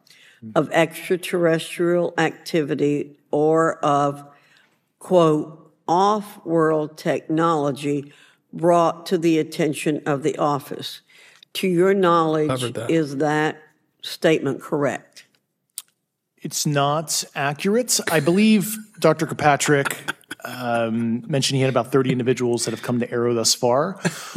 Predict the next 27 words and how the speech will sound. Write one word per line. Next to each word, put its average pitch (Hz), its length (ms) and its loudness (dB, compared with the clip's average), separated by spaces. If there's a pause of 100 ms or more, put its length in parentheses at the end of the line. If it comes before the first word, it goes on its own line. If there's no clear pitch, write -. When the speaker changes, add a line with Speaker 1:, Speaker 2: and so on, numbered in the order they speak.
(140)
Speaker 3:
A 131 80 0
few 185 260 4
of 190 60 8
those 180 160 8
individuals 170 540 6
have 135 120 2
also 139 300 4
come 165 240 2
to 180 100 0
Arrow 202 460 4
that 139 200 4
I 131 180 4
also 139 360 2
interviewed, 170 400 4
Speaker 1:
Okay. 151 320 0
Speaker 3:
and 151 100 2
I 143 120 4
know 147 220 6
what 156 180 4
they 147 100 6
provided 131 540 2
Doctor 131 320 2
Kirkpatrick 131 500 -4
and, 123 140 2
and 131 240 -4
their 117 100 0
team. 180 540 0